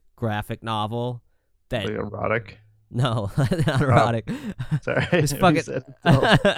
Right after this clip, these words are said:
Speaker 1: <laughs> He wants to write a
Speaker 2: <laughs>
Speaker 1: porno comic. No, but like a
Speaker 2: Those Japanese fucking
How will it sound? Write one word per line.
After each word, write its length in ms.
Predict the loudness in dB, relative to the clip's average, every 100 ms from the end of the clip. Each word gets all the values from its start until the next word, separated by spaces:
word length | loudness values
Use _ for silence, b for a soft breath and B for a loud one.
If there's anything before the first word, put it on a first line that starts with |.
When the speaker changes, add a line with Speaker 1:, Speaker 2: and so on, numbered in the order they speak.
| -2
Speaker 1:
<laughs> 240 | -4 -6 0
He 80 | 4
wants 200 | 4 4
to 100 | 4
write 140 | 4
a 60 | 0
Speaker 2:
<laughs> 140 | 0
Speaker 1:
porno 640 | 2 2 2 2 2 0 -2
comic. 540 | -2 -2 -2 -4 -2
No, 220 | 0 2
but 100 | 0
like 200 | -2 0
a 280 | 2 2 0 b b b
Speaker 2:
Those 160 | -18 -14
Japanese 720 | -8 -8 -8 -10 -10 -10 -12
fucking 520 | -12 -12 -10 -10 -12